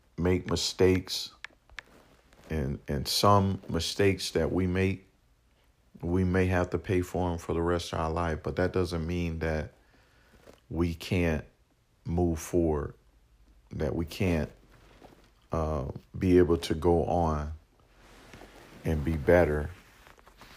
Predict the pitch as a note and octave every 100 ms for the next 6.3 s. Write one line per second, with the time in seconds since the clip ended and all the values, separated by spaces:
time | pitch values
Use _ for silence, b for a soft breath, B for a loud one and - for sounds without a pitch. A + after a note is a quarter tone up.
0 | - _ - - - - _ - - -
1 | - - _ b b b b b b b
2 | - A#2+ A#2+ A#2+ - D3+ F3+ - - G#2
3 | F#2 F#2+ A2 B B B B B B B
4 | B - _ _ _ G1+ G1+ _ _ -
5 | - _ _ _ _ _ - G#2+ G2+ G2
6 | F#2+ F#2